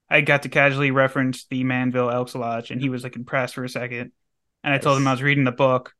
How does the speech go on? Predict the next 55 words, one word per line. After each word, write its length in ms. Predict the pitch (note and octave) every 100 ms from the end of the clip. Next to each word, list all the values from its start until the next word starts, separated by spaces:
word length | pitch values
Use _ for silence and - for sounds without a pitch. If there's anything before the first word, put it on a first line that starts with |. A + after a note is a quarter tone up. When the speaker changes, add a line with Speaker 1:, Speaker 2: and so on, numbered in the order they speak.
| _
Speaker 1:
and 140 | C#3+ C3+
he 80 |
didn't 220 | C3+ C3 B2+
react 340 | B2+ B2 B2
to 100 | C#3
it. 120 | A#2+
So 320 | - B2+ B2+ B2+
Speaker 2:
<laughs> 1300 | A3+ - - - - _ _ _ _ _ _ _ _
Speaker 1:
I 60 | E3
think, 320 | D#3+ E3 D#3+
<laughs> 0 |
I 60 | G#3
think 880 | - - - _ _ _ _ F3 F3+
it's 60 |
like 100 | F3
what 140 | E3 D#3+
you 120 | D#3+
said. 180 | D#3 C3
Like, 120 | C#3
he 120 | -
might, 200 | D3+ D3+
that 180 | C#3+ C#3
quote 260 | - D3 D3
of, 180 | C3 -
might 220 | B2+ C3+
have 100 | B2+
been 140 | C3
from, 220 | - C#3
like, 180 | C3+ A#2+
ten 260 | - C#3+ C3
years 220 | B2+ C3
ago, 380 | D3 D3+ D#3+ D#3+ _ _ _ _ _ _ _ _
Speaker 2:
He 180 | E3 F#3
Speaker 1:
potentially, 480 | D3+ E3 D#3+ E3+ E3+
which 160 | D3
would 120 | C#3+ B2
explain 440 | B2 - B2 C3
Speaker 2:
Yeah. 300 | C3 B2+ B2
Speaker 1:
why 40 | B2
there 140 | C3
was 120 | B2+
no 80 | C#3
reaction. 640 | C3+ C3+ C3+ C#3 D3+ D#3 C#3+ _ _ _
Speaker 2:
But 100 | E3+
I 40 |
felt 180 | E3 A#3+
like 80 | A3
he 100 | G3+
was 140 | D#3
in 80 | D#3
the 80 | C#3
book, 280 | A2+ D3+ C3+
like, 160 | B2
a 60 | G#2
ton. 500 | - - C#3 G#2+ A2+